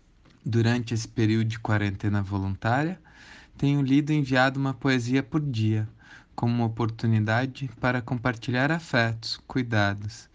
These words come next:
pra estar presente ainda que à distância e pra juntos conhecermos poetas. Você pode enviar essa poesia pra outra pessoa e, se quiser, me enviar uma nova poesia.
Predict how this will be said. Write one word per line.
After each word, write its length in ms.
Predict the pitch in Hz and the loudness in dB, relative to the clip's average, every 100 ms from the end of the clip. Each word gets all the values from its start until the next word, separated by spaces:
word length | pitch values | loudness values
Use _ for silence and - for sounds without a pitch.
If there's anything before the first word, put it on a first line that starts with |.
| - - - - - - _ | -20 -20 -20 -20 -20 -20 _
pra 140 | 123 | 0
estar 300 | 117 - 127 | 0 0 -2
presente 600 | 113 127 113 120 127 117 | 0 0 0 0 -2 -2
ainda 300 | 131 156 165 | 0 0 0
que 100 | 160 | 0
à 60 | 160 | 0
distância 680 | 156 - - 113 110 113 107 - | -2 -6 0 2 2 -2 -10 -8
e 80 | 135 | -8
pra 260 | - 135 143 | -2 0 2
juntos 960 | 117 120 139 151 151 156 - - - - - - - _ - _ - _ - | 0 0 0 -2 -6 -14 -18 -20 -20 -20 -20 -20 -20 _ -20 _ -20 _ -4
conhecermos 720 | 135 131 120 - 135 135 135 | 0 0 0 -2 0 0 -2
poetas. 880 | - 143 131 104 107 - 110 - - - - - - _ | 0 2 4 2 -2 -6 -8 -8 -16 -20 -20 -20 -20 _
Você 240 | 117 110 113 | -8 -4 -4
pode 340 | 113 117 113 | 0 2 2
enviar 340 | 117 110 110 | 2 2 2
essa 200 | 110 110 | 2 -2
poesia 500 | 113 113 107 101 107 | -4 0 2 2 0
pra 260 | 110 - 107 | -2 0 0
outra 280 | 104 107 110 | 0 -2 -6
pessoa 680 | 110 107 - 113 127 202 - _ - | -4 -4 -2 -2 0 -2 -6 _ -12
e, 60 | 143 | -6
se 140 | - | -4
quiser, 400 | 143 139 127 131 | 0 2 2 2
me 180 | 135 139 | 2 0
enviar 320 | 127 131 131 | 0 0 0
uma 180 | 131 131 | 0 -2
nova 340 | 127 127 127 | -2 -2 -4
poesia. 760 | 117 139 143 139 107 101 98 | -2 0 2 0 -2 -2 -2